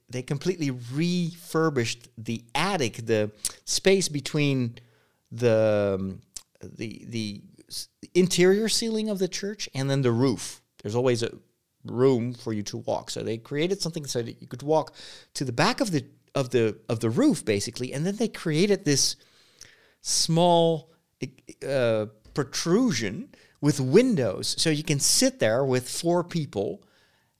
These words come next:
and then it's like a, a traffic tower on an, uh, on an air, air, um, on a,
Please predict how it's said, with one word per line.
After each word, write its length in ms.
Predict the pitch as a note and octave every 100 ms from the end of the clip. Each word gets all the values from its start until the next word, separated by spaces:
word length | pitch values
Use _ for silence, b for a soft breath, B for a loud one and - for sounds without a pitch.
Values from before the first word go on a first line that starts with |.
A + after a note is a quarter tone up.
| _
and 240 | D#3 D#3+ D#3
then 300 | D3+ C#3+ C#3+
it's 220 | D#3 -
like 260 | E3+ G#3+ -
a, 640 | E3+ C#3 B2+ A#2+ G#2+ G#2 - _ _ _ _ -
a 60 |
traffic 420 | C3+ - A3+ - -
tower 480 | B2+ G#2 F2+ F2+ G#2
on 200 | A2+ A2+
an, 160 | A2
uh, 360 | A2 A#2 A2 A2
on 140 | A#2 A#2
an 100 | A#2+
air, 200 | E3+ G3 - -
air, 260 | E3+ D#3 C3 A#2 A2+
um, 200 | G#2+ G#2 A2 - - b b b b b b -
on 140 | C3
a, 340 | B2+ A2 G#2+